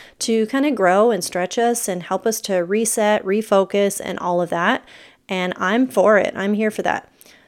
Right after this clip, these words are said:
So that's what I'm doing right now on that end. So I'm not off of Facebook, uh, for a lot of reasons. One, I wanna try and grow that community over there. So if you haven't joined that yet, I hope you will go join that. There will be a link in the description.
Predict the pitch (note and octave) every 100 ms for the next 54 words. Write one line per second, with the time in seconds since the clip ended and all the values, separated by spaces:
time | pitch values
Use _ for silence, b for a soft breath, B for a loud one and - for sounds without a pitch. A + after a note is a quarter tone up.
0 | b - G3+ G#3+ B3 C4+ C4 B3+ A#3 A3+
1 | A3+ G#3+ F#3+ F#3 F#3+ - G3+ G3 F#3 F#3+
2 | F#3 - D2 - - F#3+ F#3+ G3+ A3 E4
3 | - C4 C4 A3 - G#3 G#3+ - B3+ B3+
4 | B3+ - b b b b _ A3 G#3 G3+
5 | F#3+ F#3+ A#3 A3+ G3 G3+ F3+ F#3+ A3 A#3
6 | A#3+ B3 A#3 G3 G#3 G#3 A#3+ A3 G#3 G3+
7 | G3+ G#3 F#3+ G3 F#3+ F#3+ F#3+ G3+ F#3 -
8 | G3+ G3 F#3+ G#3 A#3 A#3 A#3+ A#3+ B3+ B3+
9 | G3+ F#3 G#3+ G#3+ A3 G#3+ F#3+ F3 F#3+ G#3
10 | A3 A#3+ B3+ - G3 G3 F3+ G#3+ A3 -
11 | G#3+ G3+ G3 F#3 F#3+ G3+ B B B -
12 | F#3+ G3 F#3 G3 G#3+ C4+ - G#3+ G3 G3
13 | G3 F#3 F3+ F#3+ G3+ G#3 G3+ A3 A3 F3+
14 | - A3+ D4+